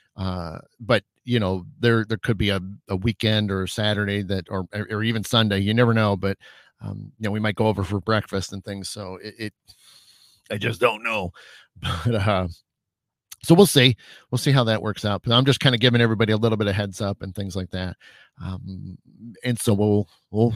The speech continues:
we'll just go from there. Like I said, if there's something I can do, you know, or move it a day, you know, you know, I'll definitely keep you guys posted, uh, ahead of time. And like I said, we'll,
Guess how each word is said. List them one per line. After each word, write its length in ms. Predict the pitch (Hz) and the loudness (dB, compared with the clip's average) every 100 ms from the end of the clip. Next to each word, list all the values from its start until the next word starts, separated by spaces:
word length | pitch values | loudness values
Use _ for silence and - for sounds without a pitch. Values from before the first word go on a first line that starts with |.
| - | -2
we'll 80 | 131 | -2
just 180 | 135 | 2
go 140 | - 131 | 4 4
from 160 | 147 | 4
there. 280 | 127 120 120 110 | 2 2 2 -2
Like 140 | 117 | -2
I 40 | |
said, 200 | 113 107 | -2 -2
if 100 | 104 | -2
there's 160 | - 131 | 0 2
something 240 | 165 - | 2 2
I 60 | 139 | 2
can 180 | 131 120 | 4 4
do, 560 | 131 131 131 127 127 - _ _ _ | 6 6 6 2 0 -4 _ _ _
you 100 | 127 | 2
know, 100 | 120 | 4
or 100 | 104 | 4
move 240 | 107 131 123 | 4 6 6
it 80 | |
a 60 | 120 | 4
day, 340 | 107 117 117 113 | 4 6 4 2
you 200 | 113 110 | 0 0
know, 240 | 101 95 95 - | 2 0 -4 -6
you 80 | |
know, 60 | 92 | -4
I'll 100 | 104 | 0
definitely 300 | 98 110 104 | 2 2 0
keep 220 | - 104 | -4 -6
you 60 | 95 | -4
guys 240 | 101 98 | -4 -6
posted, 540 | - 101 92 - 92 92 _ | -8 -12 -14 -16 -18 -20 _
uh, 260 | 104 98 95 98 | -18 -16 -20 _
ahead 220 | 104 101 95 | -12 -10 -10
of 80 | 92 | -12
time. 300 | 92 92 101 | -12 -12 -12
And 140 | 87 - - _ - | -14 -18 -20 _ -20
like 100 | 87 | -16
I 20 | |
said, 180 | 92 85 | -14 -10
we'll, 240 | 95 95 | -8 -8